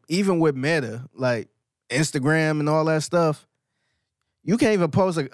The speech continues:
a, a, a damn song on there, man. You'll get blocked, like, uh, uh, copyrighted and all that stuff. I don't know if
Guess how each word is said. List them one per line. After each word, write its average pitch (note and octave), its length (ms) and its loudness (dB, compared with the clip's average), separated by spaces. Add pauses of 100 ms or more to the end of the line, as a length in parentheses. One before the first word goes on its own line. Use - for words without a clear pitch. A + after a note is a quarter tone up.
a, D3 40 4
a, C3+ 580 0
a C3+ 40 -2
damn E3+ 340 0
song G#3 440 0
on B2 180 -4
there, A2 180 -6
man. C3 340 -2
You'll G3+ 220 0
get E3 240 -2
blocked, G#3+ 480 -2 (400)
like, C3 280 -4
uh, C#3 440 -8
uh, - 100 -10
copyrighted C3 720 -2
and A2 120 -4
all A#2 200 0
that A2+ 160 -4
stuff. G2 360 -4
I - 40 -4
don't F3 200 0
know D#3+ 180 2
if C3+ 120 -10